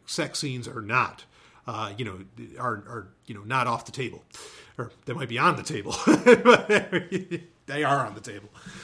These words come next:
Oh, it's f-, fantastic. So I, I love that movie. Um, I, I think it's, I actually think it's really good. I think it has a lot of very interesting ideas. Um, and again, take it as a cohesive whole, that there was meant to be more. You can experience more of it.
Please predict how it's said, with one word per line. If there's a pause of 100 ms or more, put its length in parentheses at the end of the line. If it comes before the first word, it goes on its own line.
(260)
Oh,
it's
f-,
fantastic.
So
I,
I
love
that
movie.
Um,
I,
I
think
it's,
I
actually
think
it's
really
good.
I
think
it
has
a
lot
of
very
interesting
ideas. (580)
Um,
and
again,
take
it
as
a
cohesive
whole, (300)
that
there
was
meant
to
be
more. (140)
You
can
experience
more
of
it.